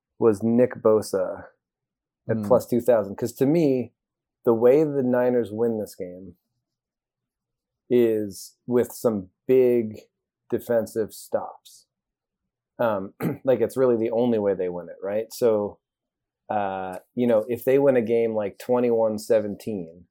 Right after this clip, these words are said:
Speaker 1: and Bosa has, like, four sacks, can
Speaker 2: Yeah.
Speaker 1: he, can
Speaker 2: I
Speaker 1: he
Speaker 2: feel
Speaker 1: win
Speaker 2: like
Speaker 1: the M V P?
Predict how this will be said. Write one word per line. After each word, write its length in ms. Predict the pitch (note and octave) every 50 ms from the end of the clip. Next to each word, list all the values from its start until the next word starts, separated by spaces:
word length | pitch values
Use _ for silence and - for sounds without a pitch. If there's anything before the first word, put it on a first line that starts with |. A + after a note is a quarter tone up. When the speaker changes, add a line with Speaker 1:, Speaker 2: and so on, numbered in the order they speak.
| _ _ _ _ _ _ _ _ _ _ _ _ -
Speaker 1:
and 180 | A2+ A2+ A2 G#2
Bosa 500 | - - B2+ C3+ C3+ C3 - B2 G#2+ G#2+
has, 300 | G#2 G#2 G2+ F#2+ F#2+ -
like, 160 | F#2+ F2 - - - - - - - - - - - - - - _ - - -
four 360 | B2+ A#2+ A#2 A#2+ A#2 A2+ G2+
sacks, 1000 | - - - - - - - A2+ G2 E2 D2+ - - - _ - - - - - - - _ _ _ _ _ _ _ _ _ _ _ _ _ _ _ _ _ _ _ _ _ _ _ _ _ _ _ _ _ _ _ _ _
can 120 | - G#2+ G2+
Speaker 2:
Yeah. 260 | - A#2+ A#2+ - -
Speaker 1:
he, 60 | -
can 140 | - A#2+ A2+
Speaker 2:
I 60 | A#2
Speaker 1:
he 60 | A#2+ A#2
Speaker 2:
feel 60 | A2+ A#2
Speaker 1:
win 80 | A#2+ A#2+
Speaker 2:
like 120 | B2 B2
Speaker 1:
the 240 | B2 B2 A#2+ B2 A#2+
M 100 | A#2+ A#2
V 120 | A2+ A#2+ A#2
P? 340 | - - C3+ D3+ G3 G#3